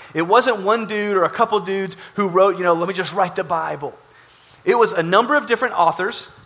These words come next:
over a number of different years on a number of different continents in a number of different languages. And this is basically the compilation of a bunch of different letters. So just, you know, kind of pause. This really honestly doesn't have anything to do with the sermon, but just so you know,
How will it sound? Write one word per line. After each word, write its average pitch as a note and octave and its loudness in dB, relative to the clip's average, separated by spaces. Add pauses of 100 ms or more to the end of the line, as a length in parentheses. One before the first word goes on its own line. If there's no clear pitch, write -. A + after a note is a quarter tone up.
(140)
over F3+ 2
a F3+ 0
number G3+ 0
of B3+ -4
different A#3+ -4
years F3 -4 (180)
on F3 2
a F3 0
number G3+ 2
of A3 2
different A3 -4
continents E3 0 (180)
in D#3+ 0
a E3+ 2
number G#3+ 2
of G#3+ -4
different A3 -2
languages. D#3+ -6 (220)
And E3 -2
this B3 2
is G3+ -4
basically G3+ -2 (140)
the - -8
compilation G3 2 (160)
of D#3+ 2
a E3 -4
bunch G#3 -2
of E3 -8
different D#3+ -6
letters. D3+ -4
So F#3 2
just, F#3+ -10
you F#3 -10
know, D3+ -8
kind - -4
of - -16
pause. B2+ 0
This D#3+ -6
really A3+ 0
honestly E3 0
doesn't C#3+ -6
have C#3+ -6
anything C3+ -8
to C3 -10
do C3 -6
with B2+ -10
the - -12
sermon, G#2+ -4
but A#2+ -12
just G3 -8
so A3+ -2
you G3+ -6
know, D#3+ -2